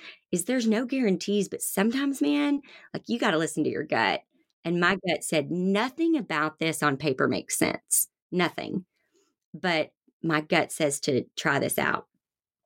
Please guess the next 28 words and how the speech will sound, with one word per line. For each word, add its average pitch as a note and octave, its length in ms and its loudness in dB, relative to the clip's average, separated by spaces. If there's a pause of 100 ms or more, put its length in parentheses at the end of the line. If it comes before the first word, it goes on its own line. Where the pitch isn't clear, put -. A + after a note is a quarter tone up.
(340)
And G3 180 2
so E3+ 500 0 (520)
I F3 80 0
did. D#3+ 560 0 (260)
And F3 420 4
so F3+ 280 2
we G#3 160 -2
had G3+ 100 0
been A#3 140 0
working G3 320 0
together, D#3+ 400 2
I D#3 80 0
guess, D#3 500 0 (260)
five E3 240 4
months C#3+ 360 -4
at - 80 -2
this C#3+ 160 0
point. - 340 0 (480)
And D#3 500 0
I D#3+ 160 2
just - 580 0 (400)
thought, D3+ 500 0 (500)
on G3+ 260 2
paper, F3 400 0
this D#3+ 160 0
doesn't - 280 -2
make - 140 -2
sense - 440 -2